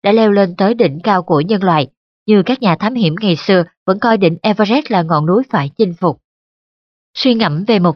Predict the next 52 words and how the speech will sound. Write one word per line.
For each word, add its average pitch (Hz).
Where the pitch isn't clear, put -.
giả 151
định. 165
Có 302
lẽ 190
phải 175
do 214
một 185
người 180
Trung 190
Quốc 294
suy 226
ngẫm 180
và 202
đưa 196
ra 202
các 262
nhận 170
định 156
gốc 240
sau 220
đây, 180
thế 269
giới 226
mới 262
bớt 240
ảo 165
tưởng 165
về 202
sức 277
mạnh 160
thật 185
sự 160
của 165
siêu 214
cường 175
Trung 190
Quốc. 277
Một 180
tác 269
giả 160
có 226
bút 277
danh 202
Thần 185
Vạn 160
Bố 185
đã 202
đưa 202
ra 202
một 170
giả 160
định, 175